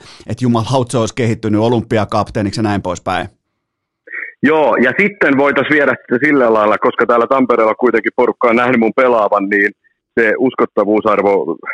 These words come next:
Speaker 2: sen myytin niinku kasvattamiseen ei välttis niinku kestäisi kovin kauan. Mut sit me voitais tehdä siinä niin, että, et levitettäisikin sitä huhua sillä lailla, että se on esimerkiksi pelannut niinku muualla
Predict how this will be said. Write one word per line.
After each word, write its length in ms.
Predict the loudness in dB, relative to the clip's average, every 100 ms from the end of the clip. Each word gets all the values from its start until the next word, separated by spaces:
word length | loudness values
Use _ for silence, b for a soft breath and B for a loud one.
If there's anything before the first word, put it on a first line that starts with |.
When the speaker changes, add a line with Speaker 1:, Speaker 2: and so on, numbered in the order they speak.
| B B -4
Speaker 2:
sen 80 | 0
myytin 440 | 2 0 0 -2 -2 0
niinku 280 | 0 0 0
kasvattamiseen 720 | 0 0 -2 0 2 2 2
ei 120 | 2
välttis 420 | 2 0 0 -4 -2
niinku 240 | -4 -4 -2
kestäisi 380 | -2 0 -2 -2
kovin 220 | 0 0
kauan. 360 | 2 2 2 0 B B -2
Mut 120 | -2
sit 120 | 0 0
me 160 | 0
voitais 260 | 2 0 -2
tehdä 180 | -2 -2 0
siinä 160 | 0 2
niin, 280 | 2 2 0 -2
että, 220 | -2 -4 -6 B B _ -2
et 80 | -2 0
levitettäisikin 720 | 0 0 0 0 -2 -2 -4
sitä 180 | -2 0
huhua 340 | 2 4 2 2
sillä 240 | 2 2
lailla, 240 | 2 2 0
että 180 | -2 -2
se 60 | 0
on 80 | 0
esimerkiksi 440 | 0 -2 -2 -2
pelannut 320 | 0 2 2
niinku 200 | 0 0
muualla 520 | 0 2 2 0 -2